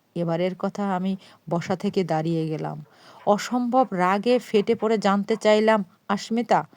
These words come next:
মুখ সামলে কথা বলো। তুমি জানো তুমি কার সম্পর্কে কথা বলছো?"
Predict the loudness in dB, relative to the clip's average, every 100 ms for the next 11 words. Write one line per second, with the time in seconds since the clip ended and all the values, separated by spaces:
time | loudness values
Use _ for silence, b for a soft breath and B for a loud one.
0 | b b -4 -4 0 0 4 4 4 4
1 | 4 0 -2 -6 _ _ -4 0 2 4
2 | 4 2 0 -4 0 0 0 -6 -2 -2
3 | 0 -2 0 2 2 0 -4